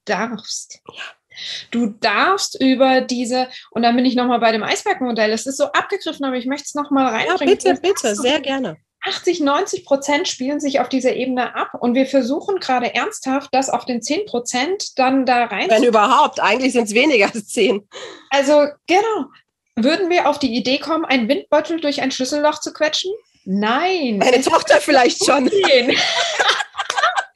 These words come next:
Speaker 1: Aber wenn du dir doch mal vorstellst, wie, es ist frustrierend, du kriegst doch gar nicht deine Emotionen und das, was du gerade eben mitmachst.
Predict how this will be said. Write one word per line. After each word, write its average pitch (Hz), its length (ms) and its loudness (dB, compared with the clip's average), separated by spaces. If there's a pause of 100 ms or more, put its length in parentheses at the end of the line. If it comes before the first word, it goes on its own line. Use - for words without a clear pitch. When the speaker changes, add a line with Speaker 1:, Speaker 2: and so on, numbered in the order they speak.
(420)
Speaker 1:
Aber 392 240 4
wenn 381 140 4
du 403 100 4
dir 392 140 4
doch 392 180 4
mal 392 160 6
vorstellst, 381 720 -2
wie, 330 260 -6 (220)
es 320 180 0
ist 427 380 -2
frustrierend, 370 920 -2
du 311 80 -6
kriegst - 360 -8
doch 330 160 -10
gar 311 240 -2
nicht 392 240 -6
deine 294 240 -2
Emotionen 294 720 0
und 269 140 -4
das, 269 240 0
was 294 160 -6
du 277 100 -10
gerade 320 360 -8
eben 262 380 0
mitmachst. 220 960 -4